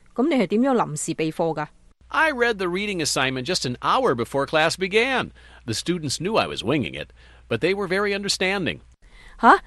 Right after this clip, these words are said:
Speaker 1: 上課前一個鐘頭，睇睇指定閱讀啲咩材料，你就去上堂啦。噉學生當然知道你冇準備啦。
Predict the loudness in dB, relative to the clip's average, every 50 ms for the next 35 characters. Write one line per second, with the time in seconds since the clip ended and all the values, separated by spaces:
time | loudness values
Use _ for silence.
0 | -14 -20 -8 0 2 4 4 6 4 4 4 4 0 0 2 0 0 0 2 2
1 | 2 2 4 2 2 2 4 2 2 0 0 -8 -20 -8 0 2 4 6 6 6
2 | 4 4 0 0 -2 2 4 4 4 4 0 -2 0 0 -2 -2 0 -2 0 2
3 | 2 2 2 2 0 0 0 2 0 0 0 -2 -4 -12 -4 -2 -2 0 2 2
4 | 2 2 0 -2 -2 -2 -2 0 0 0 0 -2 -6 -10 -10 -12 -18 -20 -20 -20
5 | -20 -20 -20 -20 -14 _ 0 2 2 2 4 2 0 2 4 4 4 4 4 4
6 | 4 4 4 4 0 0 -2 -4 -2 0 2 2 4 4 4 2 0 0 0 0
7 | 0 0 0 0 2 2 2 2 2 0 -2 -4 -6 -10